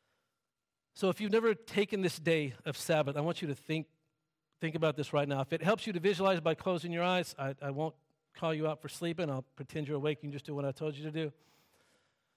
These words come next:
To think about, if you were able to spend a twenty-four hour period fully in Sabbath, fully focused at the feet of God,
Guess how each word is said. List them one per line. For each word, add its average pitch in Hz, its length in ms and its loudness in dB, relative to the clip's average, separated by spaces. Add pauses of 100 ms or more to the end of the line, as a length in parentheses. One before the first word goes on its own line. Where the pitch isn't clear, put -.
(200)
To 202 80 0
think 269 200 0
about, 208 200 4
if 180 140 -6
you 277 120 4
were - 60 2
able 240 220 4
to - 80 2
spend 208 300 2
a 160 60 0
twenty-four 226 520 2
hour 196 220 4
period 175 420 2
fully 220 640 2
in 185 160 -2
Sabbath, 151 460 2 (1120)
fully 220 280 6
focused 214 680 0 (340)
at 170 140 2
the 165 80 -2
feet 190 280 -2
of 190 140 2
God, 147 340 2